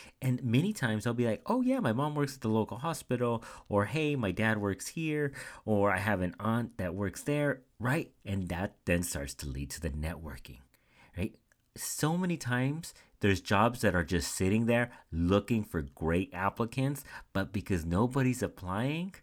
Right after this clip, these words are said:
they don't, they don't hire. And it's, like, jobs that,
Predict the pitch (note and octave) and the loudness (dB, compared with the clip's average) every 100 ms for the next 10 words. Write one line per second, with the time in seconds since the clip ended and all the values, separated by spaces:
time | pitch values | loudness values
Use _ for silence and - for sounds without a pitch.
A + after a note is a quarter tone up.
0 | _ _ _ _ _ _ _ _ _ _ | _ _ _ _ _ _ _ _ _ _
1 | - - F2+ F2+ F#2 A2+ A#2+ B2+ - F#2 | -20 -10 0 2 4 4 4 0 -2 0
2 | F#2+ A#2 A#2 B2+ D#3 E3+ B2 F#2+ F#2+ F#2 | 2 4 2 0 0 2 4 4 2 0
3 | G#2+ G#2 F#2 F2 - G2 B2 B2 G#2+ F2+ | -4 -2 -2 -2 0 2 2 0 0 0